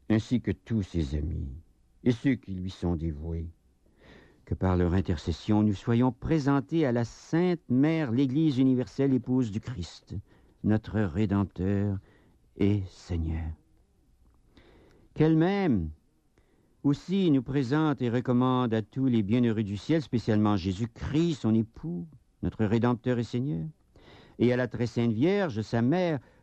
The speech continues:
pour qu'il nous recommande, sans discontinuer, à Dieu le Père éternel, dont tout bien naît et procède. » Alors François Xavier est un homme de prière et de contemplation.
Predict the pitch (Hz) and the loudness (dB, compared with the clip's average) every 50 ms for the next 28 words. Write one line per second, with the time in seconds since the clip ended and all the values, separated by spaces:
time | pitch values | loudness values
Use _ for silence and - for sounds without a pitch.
0 | _ - 117 110 101 - - 110 107 110 110 98 104 101 - 104 92 90 87 85 | _ -4 -4 -4 -2 -2 0 0 2 2 2 2 0 0 0 0 2 2 2 2
1 | 80 82 82 80 78 92 101 - - - 117 107 92 90 87 - - 95 90 - | 2 0 0 -2 -4 -6 -10 -8 -4 0 0 0 0 -4 -6 -4 -2 -2 -2 -2
2 | - 82 80 80 87 90 - - 117 120 113 98 87 87 92 98 98 98 98 98 | -2 -2 0 2 2 0 0 0 0 0 0 -2 -4 -2 0 2 2 4 2 2
3 | 92 95 90 - - 90 90 87 92 90 - 90 82 87 82 82 82 87 87 87 | 2 0 -2 -2 -4 -4 -2 -2 -4 -4 -4 -4 -4 -2 -2 -2 -2 -4 -4 -6
4 | 90 101 113 - - _ _ _ _ _ _ _ - - - - - - 123 131 | -6 -8 -8 -10 -14 _ _ _ _ _ _ _ -20 -20 -20 -10 -6 0 2 2
5 | 156 160 156 151 - - - 190 175 135 107 123 139 143 147 135 123 117 117 120 | 4 2 2 -2 -4 -4 -4 -2 -2 0 2 2 2 4 4 4 4 4 4 2
6 | 123 127 - - 104 101 - - - 92 90 - - 82 78 76 76 - - - | 0 -2 -2 -2 -2 -2 -4 -6 -6 -6 -8 -8 -8 -8 -8 -8 -10 -12 -16 -18
7 | - _ _ _ _ _ _ _ - - - _ _ _ _ - 127 123 123 123 | -20 _ _ _ _ _ _ _ -20 -20 -20 _ _ _ _ -2 2 2 2 2
8 | 117 120 131 131 120 - 135 127 104 110 110 98 117 135 135 127 123 - _ _ | 2 0 -2 -2 0 0 -2 0 0 0 0 2 2 0 0 0 -2 -6 _ _
9 | _ _ _ _ _ _ _ _ _ _ _ _ _ - _ _ - 117 113 - | _ _ _ _ _ _ _ _ _ _ _ _ _ -20 _ _ 0 2 2 2
10 | 151 147 151 147 139 117 98 - - 104 101 90 90 92 104 101 107 120 - 127 | 2 2 2 2 0 0 -2 -4 -2 -2 0 0 0 0 0 0 0 0 0 0
11 | 120 104 117 110 101 - 92 82 - - - 78 | 0 0 0 -2 -2 -2 -4 -6 -6 -8 -12 -14